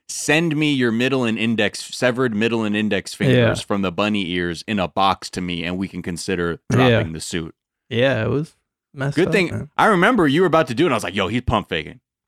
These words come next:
Speaker 1: He's not
Speaker 2: Right.
Speaker 1: gonna, that's some weird shit." And luckily
Speaker 2: Yeah.
Speaker 1: he, we called him on it. Um, so.
Speaker 2: Yeah, yeah. The surgeon was ready, ready for him.
Speaker 1: Yeah.
Speaker 2: Um,
Speaker 1: So yeah, they got a little baby.
Speaker 2: Yeah, they got a baby.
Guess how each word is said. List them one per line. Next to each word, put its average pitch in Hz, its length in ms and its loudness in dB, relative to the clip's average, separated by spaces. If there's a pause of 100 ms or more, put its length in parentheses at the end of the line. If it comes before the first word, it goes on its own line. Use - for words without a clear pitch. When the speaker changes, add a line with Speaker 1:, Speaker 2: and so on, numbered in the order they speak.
Speaker 1:
He's 113 120 -4
not 117 80 6
Speaker 2:
Right. 110 100 4
Speaker 1:
gonna, 82 200 -4 (240)
that's 107 200 0
some 90 200 -6
weird 85 240 -4
shit." 82 360 -6
And 98 140 -4
luckily 107 320 -2
Speaker 2:
Yeah. 107 120 0
Speaker 1:
he, 95 140 -8
we 90 180 -8
called 80 280 -4
him 78 100 -10
on 71 160 -12
it. - 100 -20 (200)
Um, - 240 -20 (200)
so. - 160 -6
Speaker 2:
Yeah, 110 240 2 (560)
yeah. 107 300 0 (300)
The 127 80 -8
surgeon 113 440 2
was 101 140 0
ready, 104 380 0 (340)
ready 110 320 -2
for 117 260 -4
him. 104 140 -6 (440)
Speaker 1:
Yeah. 127 380 4
Speaker 2:
Um, 117 60 4
Speaker 1:
So 143 140 0
yeah, 175 160 -2
they 196 100 -4
got 214 80 -4
a - 20 -4
little 202 140 -6
baby. 214 500 -6 (260)
Speaker 2:
Yeah, 202 200 4
they 202 100 4
got 185 160 4
a 185 40 4
baby. 131 500 0